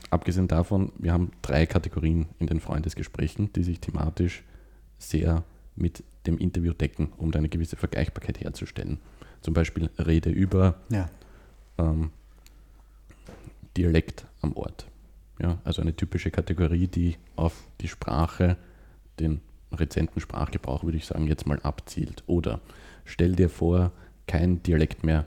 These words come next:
Speaker 1: in Österreich oder
Speaker 2: Ah.
Speaker 1: kein Hochdeutsch mehr in Österreich.
Speaker 2: Okay, na, das
Speaker 1: Ja,
Speaker 2: sind ja
Speaker 1: also
Speaker 2: schon
Speaker 1: typische,
Speaker 2: sozusagen
Speaker 1: typische Fragen,
Speaker 2: Ja.
Speaker 1: die sehr in die Spracheinstellungs-, äh, in die Spracheinstellungsschiene reinfallen, aber natürlich auch für andere,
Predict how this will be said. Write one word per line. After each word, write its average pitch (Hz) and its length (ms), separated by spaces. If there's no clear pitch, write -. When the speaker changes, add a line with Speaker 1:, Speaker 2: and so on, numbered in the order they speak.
Speaker 1:
in - 140
Österreich - 600
oder 82 220
Speaker 2:
Ah. 73 100
Speaker 1:
kein 85 300
Hochdeutsch - 420
mehr - 180
in - 140
Österreich. - 520
Speaker 2:
Okay, - 280
na, 131 160
das 120 160
Speaker 1:
Ja, 95 100
Speaker 2:
sind 143 80
ja 151 60
Speaker 1:
also 98 160
Speaker 2:
schon 160 80
Speaker 1:
typische, 143 260
Speaker 2:
sozusagen 120 240
Speaker 1:
typische 123 280
Fragen, 92 240
Speaker 2:
Ja. 101 40
Speaker 1:
die 104 140
sehr 98 240
in 101 120
die 95 360
Spracheinstellungs-, 98 1120
äh, 95 280
in 95 60
die 92 140
Spracheinstellungsschiene 98 1000
reinfallen, 92 680
aber 87 80
natürlich 85 340
auch 80 120
für 80 320
andere, 85 460